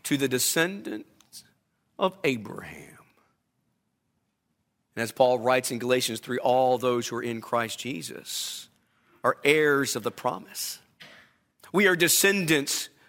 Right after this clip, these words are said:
of Abraham through Christ.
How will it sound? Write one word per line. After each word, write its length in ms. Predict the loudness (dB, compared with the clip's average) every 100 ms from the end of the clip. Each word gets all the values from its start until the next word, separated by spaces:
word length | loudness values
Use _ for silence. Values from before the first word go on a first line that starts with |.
| _ 2
of 160 | 4
Abraham 720 | 4 4 2 2 2 0 -6 -12 -20 -20 _ _ _ _ _ _ _ _ _ _ _ -20 -12
through 220 | -2 -2
Christ. 640 | -2 -4 -6 -6 -12 -12